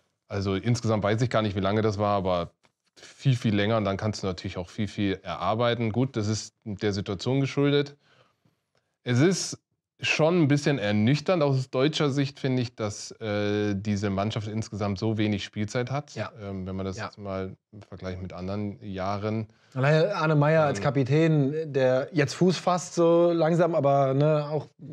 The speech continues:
Speaker 1: Ja, wenn ich damals gesehen habe, wer bei uns, ich meine, Boateng, Hövedes, Hummels, Özil, ähm, Castro, Be-,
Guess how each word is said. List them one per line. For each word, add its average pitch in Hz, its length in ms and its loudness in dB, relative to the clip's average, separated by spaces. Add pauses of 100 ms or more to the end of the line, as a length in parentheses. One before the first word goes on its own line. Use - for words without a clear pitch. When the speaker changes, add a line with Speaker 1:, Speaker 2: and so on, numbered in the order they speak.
(440)
Speaker 1:
Ja, 101 340 -4
wenn 110 140 0
ich 117 100 0
damals 120 460 0
gesehen 117 260 0
habe, 110 120 0
wer 110 120 2
bei 104 160 0
uns, 120 260 -2
ich - 60 -12
meine, 107 260 -2 (420)
Boateng, 117 800 0 (280)
Hövedes, 117 640 2 (260)
Hummels, 120 520 2 (280)
Özil, 117 560 4 (420)
ähm, 110 440 2
Castro, 123 800 0 (640)
Be-, 131 240 -4